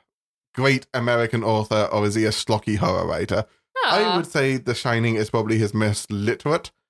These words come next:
Speaker 2: Mm.
Speaker 1: It's not my favorite, but it's probably in my top three.
Speaker 2: I really enjoyed it. I thought it was great.
Speaker 1: Probably, to be honest, it's probably my second favorite of his.
Speaker 2: Yeah.
Speaker 1: Um, and I, but I would say it's his best, like,
Speaker 2: Right.
Speaker 1: cold,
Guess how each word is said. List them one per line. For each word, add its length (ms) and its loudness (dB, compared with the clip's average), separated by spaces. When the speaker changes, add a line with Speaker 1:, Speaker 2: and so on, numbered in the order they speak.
Speaker 2:
Mm. 200 -4
Speaker 1:
It's 140 -2
not 180 0
my 120 0
favorite, 460 0
but 120 0
it's 120 -2
probably 240 -4
in 60 -2
my 80 0
top 200 -2
three. 320 -4
Speaker 2:
I 140 2
really 200 -2
enjoyed 280 -2
it. 60 -10
I 120 -6
thought 140 -10
it 80 -14
was 80 -20
great. 340 -8
Speaker 1:
Probably, 220 0
to 120 -8
be 100 2
honest, 240 2
it's 100 -4
probably 200 0
my 80 -2
second 300 -2
favorite 280 -2
of 120 -4
his. 280 0
Speaker 2:
Yeah. 180 2
Speaker 1:
Um, 120 -4
and 120 2
I, 100 2
but 180 0
I 80 2
would 120 0
say 200 0
it's 180 2
his 140 -2
best, 380 -2
like, 400 0
Speaker 2:
Right. 280 0
Speaker 1:
cold, 640 0